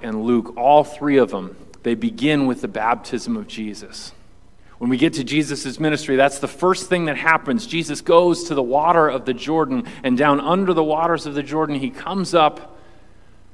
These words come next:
and he hears the voice of his Father. "This is my beloved Son, with whom I am well pleased."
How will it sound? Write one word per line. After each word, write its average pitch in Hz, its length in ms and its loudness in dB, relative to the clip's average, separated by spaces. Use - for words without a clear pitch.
and 117 140 -6
he 117 80 -8
hears 127 200 -4
the 107 100 -6
voice 131 320 -6
of 120 60 -12
his 117 140 -10
Father. - 540 -12
"This - 180 -8
is 110 80 -14
my 110 140 -6
beloved 113 440 -4
Son, 107 420 -8
with 110 140 -12
whom 113 180 -2
I 104 100 -4
am 104 140 -6
well 110 180 0
pleased." 101 640 -12